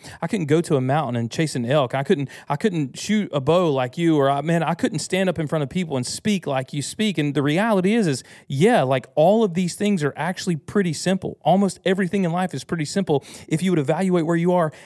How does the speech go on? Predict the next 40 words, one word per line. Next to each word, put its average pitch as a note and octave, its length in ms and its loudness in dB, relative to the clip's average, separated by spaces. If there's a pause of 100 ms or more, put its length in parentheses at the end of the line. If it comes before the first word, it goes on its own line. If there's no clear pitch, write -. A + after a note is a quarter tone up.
(140)
and F3 200 4
make F#3 180 2
a A3 80 4
legitimate F#3+ 560 0
plan. G3+ 540 0 (720)
Like, F#3+ 160 2
you G#3 120 2
can C4+ 140 0
become B3 300 0
one B3 80 2
of G3+ 40 2
the D#3+ 60 2
best F#3 300 -2
cooks - 260 -2
in E3+ 60 0
this E3 160 -2
city C3+ 320 -2 (480)
on D#3 280 2
YouTube. B2+ 540 -2
<laughs> - 60 -20 (840)
You C4+ 100 4
know E4+ 60 4
what E4 100 4
I B3+ 60 4
mean? D4 220 2 (720)
Like, A#3+ 180 2
you C4 140 6
can C4 280 0 (160)
become, A#3 460 2 (140)
trust D4 340 0
me, F3 80 -2
you F#3 220 4
can F4 180 0
become A#3 280 2
a F#3 60 0
podcaster A#3+ 800 0
by A#3 140 2
reading A3+ 400 2
about G3+ 300 2
podcasting B3 840 -2